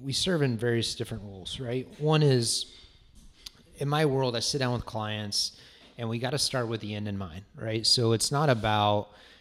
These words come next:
"Here's X amount of dollars and we make this money grow." We talk a lot about what the goals they have for themselves,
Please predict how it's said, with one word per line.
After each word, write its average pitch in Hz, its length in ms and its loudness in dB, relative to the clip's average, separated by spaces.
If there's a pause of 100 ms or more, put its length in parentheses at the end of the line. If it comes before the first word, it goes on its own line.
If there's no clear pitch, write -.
(120)
"Here's 135 240 2
X 120 240 2
amount 110 220 -2
of 104 60 -4
dollars 104 680 2
and 101 300 -4
we 101 180 -2
make 98 200 -6
this 101 180 -4
money 101 260 -6
grow." 110 400 0
We 107 140 -2
talk 160 340 -4
a 123 60 0
lot 107 260 0
about 104 400 0
what 110 300 -4
the 113 100 -2
goals 107 520 -4
they 104 180 -8
have 104 300 -12
for - 100 -12
themselves, - 600 -12